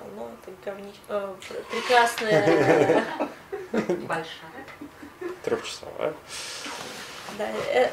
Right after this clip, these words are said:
Speaker 1: это прекрасное.
Speaker 3: Это все про Сигу.
Speaker 1: Да, это все про Сигу. Причем в хорошем, в плохом смысле, там вот,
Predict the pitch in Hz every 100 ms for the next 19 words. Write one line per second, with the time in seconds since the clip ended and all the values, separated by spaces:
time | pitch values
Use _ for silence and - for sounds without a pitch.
0 | - 285 277 254 269 - 262 - 247 -
1 | - 226 220 - 107 123 139 - - -
2 | - 208 - - - - - - 208 -
3 | 110 117 - - - - - - - -
4 | - - - - - - - - - 208
5 | 226 202 - 214 208 - 160 - - -
6 | 123 - - - - - - 113 - -
7 | - -